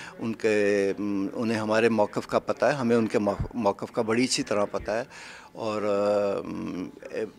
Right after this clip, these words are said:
बहुत इंटरैक्शन रहा है जी इनका और Government of पाकिस्तान, Government of बलूचिस्तान का और Tethian Copper Company का। और ये पार्टनर है Tether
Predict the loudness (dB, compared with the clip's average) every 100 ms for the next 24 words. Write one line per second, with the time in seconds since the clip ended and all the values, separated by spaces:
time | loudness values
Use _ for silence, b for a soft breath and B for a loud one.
0 | -18 -12 -6 -4 -2 -2 0 4 2 2
1 | 0 2 4 6 4 2 2 2 2 2
2 | 2 2 2 0 2 -2 -2 -2 -2 -4
3 | -2 -4 -2 -2 0 -2 -2 -2 -4 -4
4 | -4 -2 -4 -4 -4 -4 B B B -4
5 | -4 0 0 0 -2 -4 -4 -4 -6 -6
6 | -8 -6 -8 -8 B B B -6 -4 -2
7 | 0 2 4 4 2 2 0 0 -4 -2
8 | -2 -4 -6